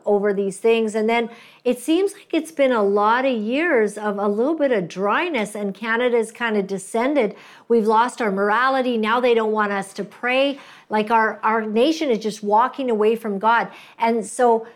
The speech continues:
to think of that in the midst of all of that, there's some reprieve, and that God would give us more time just to see his power move again,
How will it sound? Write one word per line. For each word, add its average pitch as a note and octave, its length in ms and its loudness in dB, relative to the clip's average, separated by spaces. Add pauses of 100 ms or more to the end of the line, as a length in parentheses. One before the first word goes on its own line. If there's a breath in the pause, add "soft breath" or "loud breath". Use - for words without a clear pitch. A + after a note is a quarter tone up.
(120 loud breath)
to C4+ 120 0
think F4+ 400 0
of G3+ 440 0
that A3 180 2
in A3 120 2
the A3 100 2
midst B3 340 0
of C4 120 0
all A3 220 4
of G3+ 120 0
that, F#3 320 -4 (140)
there's G#3+ 260 2
some A3+ 240 0
reprieve, G#3+ 500 0
and G3 140 -2
that G3 160 -2
God A#3+ 320 0
would B3 220 -2
give A#3+ 200 2
us A#3 240 -4
more A3 220 0
time G3+ 380 -4
just B3 320 -4
to B3 100 -8
see A3+ 320 -4
his G3 240 -4
power A3 640 2
move G#3 440 0
again, F3+ 440 -4